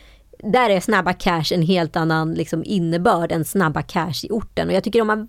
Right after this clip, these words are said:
verkligen, verkligen jobbat igenom det här manuset och det är så sjukt välspelat.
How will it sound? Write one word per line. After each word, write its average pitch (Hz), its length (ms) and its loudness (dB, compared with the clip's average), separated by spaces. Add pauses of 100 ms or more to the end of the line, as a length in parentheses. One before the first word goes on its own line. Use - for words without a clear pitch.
(160)
verkligen, 247 760 -2
verkligen 180 640 -2 (280)
jobbat 180 300 2
igenom 185 220 2
det 165 60 0
här 156 100 0
manuset 156 480 -4
och 185 60 -4
det 185 220 -4
är 208 120 0
så 208 560 -2
sjukt 262 400 -4
välspelat. 180 920 0